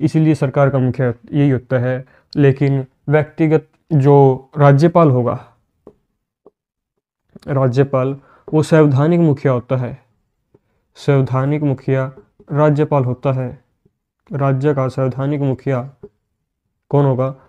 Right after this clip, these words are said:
राज्यपाल होगा। राज्य का संवैधानिक मुखिया राज्यपाल होगा और सरकार का जो मुखिया होता है वो सीएम होता है, क्योंकि सभी कार्यों का संचालन सीएम द्वारा किया जाता है।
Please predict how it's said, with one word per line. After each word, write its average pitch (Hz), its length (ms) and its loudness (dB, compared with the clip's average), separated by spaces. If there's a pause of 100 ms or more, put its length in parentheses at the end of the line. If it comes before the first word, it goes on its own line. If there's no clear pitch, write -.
(140)
राज्यपाल 143 640 2
होगा। 117 360 -6 (1120)
राज्य 143 340 4
का 151 160 2 (280)
संवैधानिक 143 460 2
मुखिया 156 340 2
राज्यपाल 147 520 2
होगा 160 280 2
और 151 340 -4
सरकार 170 480 2
का 170 100 4
जो 147 140 2
मुखिया 139 280 0
होता 127 240 -4
है 131 200 -2
वो 127 160 -2
सीएम 151 340 0
होता 139 300 -2
है, 139 180 0
क्योंकि 135 440 -8
सभी 156 280 4
कार्यों 139 280 2
का 135 120 -2
संचालन 131 540 -2
सीएम 143 320 -2
द्वारा 139 200 0
किया 139 120 0
जाता 139 240 0
है। 143 200 -2